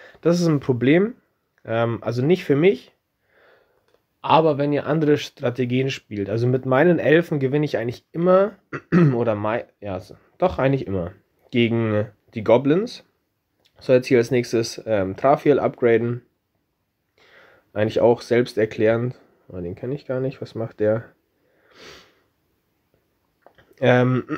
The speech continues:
<clears throat> schauen wir hier, wer das ist. Der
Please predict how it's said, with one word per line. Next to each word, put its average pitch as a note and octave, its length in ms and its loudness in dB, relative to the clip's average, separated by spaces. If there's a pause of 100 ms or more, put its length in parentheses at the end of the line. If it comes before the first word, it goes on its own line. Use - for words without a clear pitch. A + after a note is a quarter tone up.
(140)
<clears throat> E3+ 320 4 (2000)
schauen B2+ 240 2
wir B2 60 0
hier, A#2+ 180 0
wer G#2+ 140 4
das A2+ 160 0
ist. - 380 -4 (200)
Der A2+ 460 2